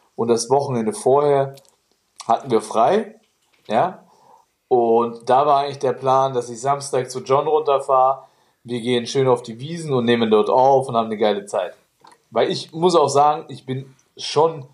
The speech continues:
ich bin großer Volksfest-Fan, ja, und ich bin Wiesn-Fan und ich mag das, ja, auch Tracht und Halligalli ist doch geil, ne? So.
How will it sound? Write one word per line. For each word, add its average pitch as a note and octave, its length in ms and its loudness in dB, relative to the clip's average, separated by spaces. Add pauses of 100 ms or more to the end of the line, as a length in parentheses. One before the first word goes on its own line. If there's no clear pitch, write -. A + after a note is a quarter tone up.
(480)
ich - 120 -20
bin D#3 140 -6
großer C3+ 400 0
Volksfest-Fan, A2+ 800 -2
ja, B2+ 200 2
und B2 100 -2
ich - 80 -14
bin A#2 180 -10
Wiesn-Fan C3 640 0
und A2 120 -4
ich G2+ 100 -10
mag A#2 240 2
das, - 180 -6
ja, B2 260 2
auch G#2+ 280 -6 (480)
Tracht C3+ 540 2
und A#2 120 -6
Halligalli A#2+ 600 -2
ist A2 160 -12
doch G#2 100 -10
geil, F#2 260 -6
ne? C#3+ 140 -6 (340)
So. - 260 -4